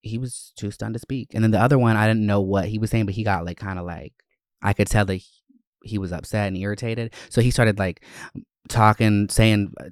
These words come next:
hi-, his tone. I know he was, like, trying to intimidate me with his tone. And I'm just like, "Bitch, you're, like, four nine, one hundred pounds at most. I'm five eleven,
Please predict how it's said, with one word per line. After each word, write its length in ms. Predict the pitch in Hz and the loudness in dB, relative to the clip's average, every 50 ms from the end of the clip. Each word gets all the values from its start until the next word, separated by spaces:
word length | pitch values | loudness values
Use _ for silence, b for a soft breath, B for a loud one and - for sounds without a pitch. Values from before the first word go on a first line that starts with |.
| - - | -4 -2
hi-, 160 | 135 147 - | 0 0 2
his 220 | - 143 160 151 - | 4 6 6 6 8
tone. 420 | - 151 127 110 98 92 98 107 - _ _ - - 135 - - | 6 6 6 6 4 0 -6 -10 -14 _ _ -12 -12 0 6 8
I 80 | 147 | 10
know 100 | 143 139 | 10 10
he 120 | 135 135 123 | 10 8 6
was, 260 | 113 104 - - - - | 4 0 -2 -6 -10 -8
like, 200 | 110 101 95 _ _ _ _ _ _ _ _ _ _ _ _ _ _ _ _ - | -8 -8 -8 _ _ _ _ _ _ _ _ _ _ _ _ _ _ _ _ 0
trying 240 | - 139 123 113 | 2 4 4 4
to 160 | 104 95 90 - | 4 2 2 2
intimidate 520 | - 123 - - 143 127 117 98 92 - - | 2 2 4 6 6 4 4 2 0 -2 -4
me 160 | - - - | -8 -8 -6
with 160 | - 98 98 | -6 -6 -4
his 120 | 107 98 - | -6 -6 -4
tone. 300 | - 120 104 95 - 156 | -2 -2 -2 -4 -4 -6
And 100 | 95 101 | -6 -6
I'm 120 | 107 107 | -6 -6
just 180 | 104 101 - - | -8 -10 -10 -10
like, 240 | 101 95 90 92 _ _ _ _ _ - | -10 -10 -10 -14 _ _ _ _ _ -10
"Bitch, 320 | 123 127 123 107 - - - b b b b b b b b b b b _ _ _ _ _ _ _ _ _ _ - | -8 -8 -8 -8 -12 -16 -20 b b b b b b b b b b b _ _ _ _ _ _ _ _ _ _ 0
you're, 120 | 120 127 131 | 2 4 4
like, 220 | 131 127 123 - | 4 0 -2 -4
four 240 | - - 117 117 113 | -2 2 2 4 4
nine, 480 | 101 95 95 95 87 65 58 - - - _ _ _ _ _ _ _ _ _ _ _ _ _ _ _ _ _ _ _ _ _ _ _ _ _ _ | 2 0 -2 -4 -8 -10 -14 -16 -18 -20 _ _ _ _ _ _ _ _ _ _ _ _ _ _ _ _ _ _ _ _ _ _ _ _ _ _
one 180 | - 107 110 113 | -2 0 0 0
hundred 220 | 113 113 107 95 | 0 -2 -2 -4
pounds 400 | - - 98 98 95 92 90 - | -6 -6 -4 -4 -4 -4 -4 -4
at 120 | 95 87 - | -6 -6 -4
most. 600 | - 98 98 87 - - - _ - - - - _ _ _ _ _ _ _ _ _ _ _ _ _ _ _ _ _ _ _ _ _ _ _ _ _ - | -4 -2 -2 -4 -6 -8 -14 _ -20 -20 -20 -20 _ _ _ _ _ _ _ _ _ _ _ _ _ _ _ _ _ _ _ _ _ _ _ _ _ -2
I'm 140 | 110 110 104 | -2 -2 0
five 240 | - 107 104 104 101 | 2 2 2 2 2
eleven, 680 | 98 98 98 98 98 95 - - - - - 117 120 | 0 0 0 0 0 -2 -4 -10 -14 -14 -16 -18 -20